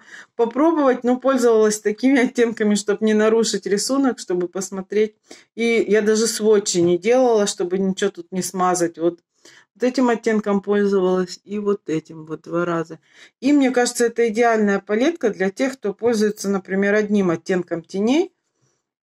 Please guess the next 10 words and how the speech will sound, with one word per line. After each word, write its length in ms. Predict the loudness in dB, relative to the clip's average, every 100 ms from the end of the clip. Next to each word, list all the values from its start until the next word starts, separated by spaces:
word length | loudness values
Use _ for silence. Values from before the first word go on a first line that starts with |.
| _ _ _ _ _ _ _ _
Зачастую 1200 | -2 -2 -2 -4 -6 -2 2 4 4 2 0 -4 _ _ _ _ _ _ _ _ _ _ _ _ _ _ _ -2
некогда 580 | 2 2 0 -4 -2 -4
просто 540 | 0 -2 -2 0 2
утром 640 | 2 2 0 0 0 -4 -12 _ _ -8
рано, 560 | -2 2 4 4 2 2
и 20 |
так 260 | 0 0
<laughs> 20 | -2
встаешь 560 | -2 -2 0 0 0
полшестого, 880 | 0 2 0 -6 _ 0 2 2